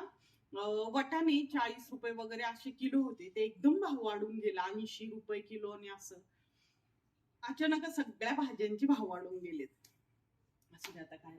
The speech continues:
भाज्या आणल्या आहेत मी थोड्याफार, मला ज्या हव्या होत्या, म्हणजे,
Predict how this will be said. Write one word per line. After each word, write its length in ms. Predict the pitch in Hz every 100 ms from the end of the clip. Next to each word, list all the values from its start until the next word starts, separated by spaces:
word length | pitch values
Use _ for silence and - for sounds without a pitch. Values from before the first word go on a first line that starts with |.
| -
भाज्या 240 | 190 185
आणल्या 280 | 196 208 214
आहेत 160 | 226 196
मी 120 | 190 196
थोड्याफार, 360 | 196 185 190
मला 220 | - 160
ज्या 220 | 156 160 170
हव्या 220 | 180 175 175
होत्या, 200 | - - - _ _
म्हणजे, 500 | 208 196 190 185 180